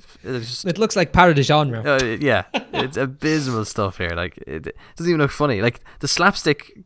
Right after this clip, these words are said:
Speaker 1: animated sort of c-, comedy doesn't make sense in the real world. It doesn't. It just looks odd. But what I, was funny is I was trying to describe this to you as like, "Oh, it's, it's, um, it's, <laughs> it's like, it's like that film.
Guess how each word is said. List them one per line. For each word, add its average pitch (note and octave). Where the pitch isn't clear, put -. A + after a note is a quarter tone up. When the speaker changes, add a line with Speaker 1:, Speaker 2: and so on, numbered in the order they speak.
Speaker 1:
animated B2+
sort -
of G2+
c-, -
comedy C3+
doesn't C3
make A2
sense A#2
in F#2+
the G#2
real G#2
world. G#2
It G#2+
doesn't. B2
It G#2+
just A#2
looks A2+
odd. F#2+
But A#2
what C#3
I, C3+
was C#3+
funny F#3
is D3
I B2
was E3
trying -
to D#3
describe A#2+
this G#2
to -
you F#2+
as E2+
like, G#2+
"Oh, D#3+
it's, -
it's, -
um, G#2+
it's, -
<laughs> -
it's -
like, F#3
it's D#3+
like G3+
that F3+
film. D3+